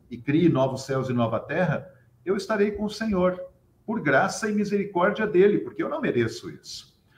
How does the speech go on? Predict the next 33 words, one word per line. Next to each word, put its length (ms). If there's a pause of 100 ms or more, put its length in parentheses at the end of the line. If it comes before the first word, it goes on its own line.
(120)
Agora, 340
se 160
ele 140
vier 320
antes, 680
o 60
apóstolo 460
Paulo 260
vai 140
dizer, 580
"Nem 240
todos 240
morrerão, 520
mas 160
seremos 420
todos 380
transformados." 1500 (320)
Ou 80
seja, 460 (240)
aqueles 340
que 120
já 140
morreram, 600 (260)
eles 220
vão 160
ressuscitar. 1000 (200)
Aqueles 340
que 100
estiverem 500
vivos 480
quando 240
Cristo 420
vier, 540